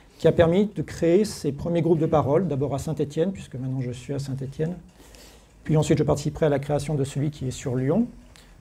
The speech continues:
Donc je ne suis pas directement membre de celui qui est sur Lyon, et je ne dirige pas. Il y a la, une personne ici, René,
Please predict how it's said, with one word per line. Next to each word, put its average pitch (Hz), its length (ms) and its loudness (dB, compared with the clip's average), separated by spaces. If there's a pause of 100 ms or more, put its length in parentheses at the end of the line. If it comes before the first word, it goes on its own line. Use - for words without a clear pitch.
Donc 139 120 -2
je 139 100 -2
ne 139 40 -4
suis 143 200 -6
pas 147 360 2
directement 147 560 -2
membre 147 200 0
de 131 60 -2
celui 139 280 -6
qui 139 100 -12
est - 80 -6
sur 143 180 -6
Lyon, 202 520 2
et 143 80 0
je 139 160 -8
ne 120 100 -6
dirige 143 380 -6
pas. 185 160 2
Il 170 60 4
y - 20 6
a 143 40 4
la, 123 180 -2 (220)
une 156 120 -10
personne 147 340 -6
ici, 151 320 -4
René, 160 320 0